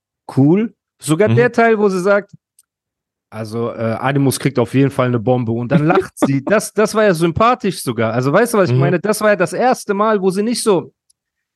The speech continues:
Speaker 1: sie, so, mm, period. Äh, do you research
Speaker 2: Ja, ja.
Speaker 1: about that? You know what I'm saying?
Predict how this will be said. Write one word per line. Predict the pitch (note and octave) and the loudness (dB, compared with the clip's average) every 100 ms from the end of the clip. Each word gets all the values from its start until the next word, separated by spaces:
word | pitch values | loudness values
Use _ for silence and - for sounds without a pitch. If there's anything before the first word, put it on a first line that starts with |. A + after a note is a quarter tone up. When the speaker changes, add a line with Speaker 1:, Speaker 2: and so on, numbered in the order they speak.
| _ _ _ | _ _ _
Speaker 1:
sie, | - E3 C#3 | -6 -6 -6
so, | C#3+ D3 C#3+ E3 D#3+ - | -8 -4 0 0 -2 -8
mm, | - D#3 A#2+ _ _ - | -2 -2 -2 _ _ -8
period. | - F#3+ A#3+ B3 C3+ F#2 C#3 - - | 0 2 2 2 0 -2 -10 -16 -6
Äh, | - E3 | 0 0
do | E3 | 2
you | F#3+ F3+ | 2 4
research | F#3 A2+ A2+ | 2 2 2
Speaker 2:
Ja, | A2+ | 2
ja. | G#2+ | 0
Speaker 1:
about | G#2 F#3+ F#3 | -2 -2 0
that? | G3 A#3+ A#3 - | 2 2 2 0
You | F#3+ | 0
know | F#3 | 2
what | F#3+ | 0
I'm | |
saying? | G3 - A3 B3+ A#3 F#3 | -2 -2 -2 -2 -4 -6